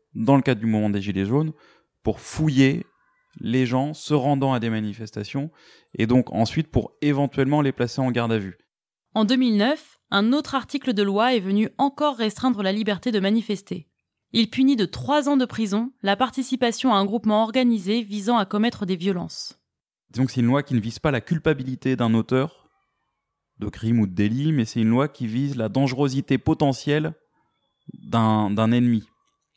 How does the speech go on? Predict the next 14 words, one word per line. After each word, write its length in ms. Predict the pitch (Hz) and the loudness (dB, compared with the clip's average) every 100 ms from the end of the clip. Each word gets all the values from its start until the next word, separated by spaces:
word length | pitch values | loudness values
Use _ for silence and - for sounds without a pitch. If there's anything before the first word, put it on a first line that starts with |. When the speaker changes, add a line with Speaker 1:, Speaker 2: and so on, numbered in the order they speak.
| _ | _
Speaker 1:
Voilà, 220 | - 104 | -2 -2
il 80 | 92 | 0
y 40 | 101 | 0
a 20 | |
une 80 | 101 | 0
distinction 560 | 107 123 110 135 135 | 0 -2 -2 0 0
qui 100 | - | 0
est 60 | 107 | -4
très 200 | - 110 | -4 -6
utilisée 360 | 110 - 113 | -6 -4 0
en 120 | 123 120 | 0 0
théorie 320 | 120 107 113 | 0 2 0
du 100 | 104 | 0
droit 280 | 104 123 | 0 0